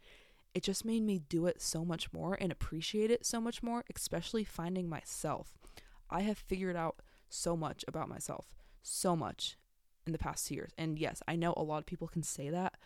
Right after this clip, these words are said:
but I just feel like a different person, and I want to share and help others. And that's one of my goals in life right now. Like, all I wanna do is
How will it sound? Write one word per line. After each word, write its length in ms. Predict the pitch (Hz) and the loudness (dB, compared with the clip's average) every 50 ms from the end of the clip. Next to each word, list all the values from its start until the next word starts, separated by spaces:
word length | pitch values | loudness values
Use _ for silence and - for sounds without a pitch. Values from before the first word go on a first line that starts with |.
| - - - - - - - _ - | -20 -20 -20 -20 -20 -20 -18 _ 4
but 320 | - 185 180 170 - - - _ _ - - - - - - _ _ _ _ - | 6 8 8 8 6 4 -2 _ _ -20 -20 -20 -20 -20 -20 _ _ _ _ -6
I 100 | - 175 | -4 -4
just 200 | 175 - 185 - | -2 -2 -2 -2
feel 180 | - - 156 156 | 0 0 0 2
like 220 | 170 170 170 - - - | 2 2 2 0 -4 -4
a 60 | - 160 | -2 -2
different 380 | - 170 165 - 170 - _ | 0 0 0 0 -2 -2 _
person, 640 | - - - 156 180 - - 220 202 180 156 156 - - | 0 0 2 0 -2 -2 -2 -2 0 0 0 -2 -4 -4
and 140 | 175 170 165 | -2 -2 0
I 80 | 165 | 0
want 320 | 165 160 165 180 185 - - | 0 0 0 0 0 0 -2
to 380 | - 196 185 175 160 160 165 - - | -2 2 2 2 2 0 -4 -8 -8
share 640 | - - - - 165 165 180 190 170 156 - - - | -4 -2 0 2 4 4 6 4 4 2 -2 -6 -4
and 100 | - 180 | -4 -4
help 280 | - - 180 170 160 - - - | -2 0 0 0 -2 -2 -2 0
others. 480 | 160 170 175 - - 170 - - - - _ _ _ _ _ _ _ _ _ _ - - | 0 2 0 0 -2 -4 -6 -8 -10 -12 _ _ _ _ _ _ _ _ _ _ -10 -4
And 140 | - 180 180 | 0 2 4
that's 460 | 185 196 190 - - - - - - - _ _ _ - - - | 4 4 4 2 0 -4 -4 -6 -8 -12 _ _ _ -20 -12 -6
one 160 | 165 165 175 | -2 -2 0
of 60 | 175 | 2
my 160 | 180 170 160 | 2 0 0
goals 760 | 156 160 - 135 139 165 160 151 139 156 - - - - - - - - _ _ _ _ _ - | -2 -2 -2 0 2 2 2 2 0 -2 -4 -4 -6 -6 -10 -14 -20 -20 _ _ _ _ _ -6
in 160 | 160 160 131 | -4 -4 -2
life 260 | - 143 156 165 - | 0 0 -2 -2 -2
right 160 | 170 165 - | -4 -4 -4
now. 140 | - 78 - - | -4 -6 -6 -6
Like, 180 | - - 151 - - - - _ - | -6 -8 -8 -8 -12 -20 -10 _ 0
all 160 | 151 165 185 | 2 6 6
I 80 | 196 | 6
wanna 240 | 202 208 208 196 180 | 6 6 4 2 2
do 400 | 160 - - 156 160 175 185 180 - | 0 0 0 0 2 2 2 2 0
is 300 | 165 165 151 - - | -2 -4 -4 -6 -10